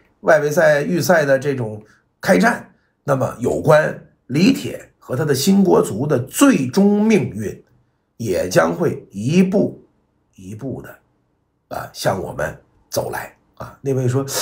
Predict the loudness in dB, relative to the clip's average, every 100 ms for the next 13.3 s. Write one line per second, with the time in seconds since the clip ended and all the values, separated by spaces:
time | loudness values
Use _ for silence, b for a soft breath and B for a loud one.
0 | B B -2 2 2 2 2 2 2 0
1 | 0 -2 -4 -4 -4 -4 0 4 4 2
2 | -4 4 4 4 2 -2 -4 -8 -12 -10
3 | -12 -16 _ _ 0 2 0 -2 -12 -20
4 | _ _ _ _ -4 2 4 2 0 0
5 | -2 -4 -6 -6 -14 _ -12 -4 0 0
6 | 0 -2 -2 -4 -2 0 2 2 2 -2
7 | -10 -18 _ _ _ _ _ _ _ _
8 | _ _ _ _ _ _ _ -16 -16 -16
9 | _ _ _ _ _ _ _ _ _ _
10 | _ _ 2 4 4 4 2 0 2 2
11 | 2 2 4 4 2 0 -2 -4 -4 -6
12 | -4 0 0 2 2 2 0 -2 -4 -8
13 | -10 -12 -16